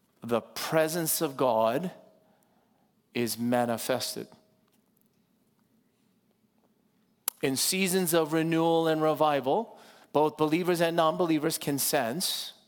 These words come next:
almost everyone can notice. You know, when you get around a church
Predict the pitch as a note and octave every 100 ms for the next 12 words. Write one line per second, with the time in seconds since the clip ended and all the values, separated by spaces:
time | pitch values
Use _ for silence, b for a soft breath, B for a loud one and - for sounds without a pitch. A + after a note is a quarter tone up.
0 | _ - D3+ D#3 - - - F#3+ G#3 A3+
1 | G3 F#3 - E3 D3+ A#2 G#2 C#3 C#3+ C3
2 | - B B C3+ D#3 F3 - F3+ A#3 -
3 | E3+ C#3 B2+ C#3 E3 F3 C#3 - B2 C#3+
4 | A#3 - -